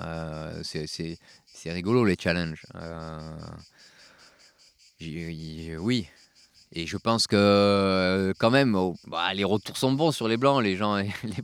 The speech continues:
les, les blancs des vignes oubliées, euh, voilà, on m'en parle, on m'en parle souvent. Euh, donc, euh, je pense que on arrive à,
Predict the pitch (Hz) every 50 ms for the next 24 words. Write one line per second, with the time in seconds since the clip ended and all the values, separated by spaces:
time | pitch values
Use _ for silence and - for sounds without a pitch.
0 | - 104 107 104 104 101 104 110 110 104 101 107 110 110 110 107 104 104 107 110
1 | 110 104 113 113 117 127 135 131 123 110 104 95 92 92 90 - - - - -
2 | - - - - - - - - - - 120 147 147 139 113 95 87 90 92 92
3 | 95 92 85 101 98 95 92 90 87 90 92 92 92 92 92 92 92 87 90 92
4 | 92 92 90 85 92 90 90 - - 120 127 147 147 139 127 113 104 98 95 92
5 | 90 90 90 90 87 85 85 85 85 82 85 85 82 87 90 92 90 - 92 92
6 | 92 92 90 87 90 92 92 95 95 87 95 92 - 117 120 107 - - 101 98
7 | 82 - - - - - - - - - - - - - - - - - - -
8 | - _ _ - - - - - - 95 90 90 90 92 104 98 98 90 90 90
9 | 87 87 87 87 87 85 82 85 85